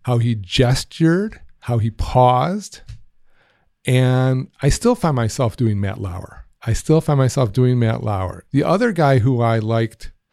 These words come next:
mimicking was Bob Woodward of Woodward and Bernstein fame. He would be on talk shows once in a while.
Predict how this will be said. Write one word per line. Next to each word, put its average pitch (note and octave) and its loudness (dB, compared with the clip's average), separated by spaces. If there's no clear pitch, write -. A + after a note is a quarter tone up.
mimicking A#2 -2
was A#2 0
Bob B2 2
Woodward G#2 0
of A2 0
Woodward C3 4
and B2 2
Bernstein C3+ 0
fame. D#3 -4
He C3 2
would C#3 4
be B2+ 2
on A#2+ 4
talk A#2 2
shows B2 2
once A#2+ 0
in B2+ -4
a A#2 0
while. A2 0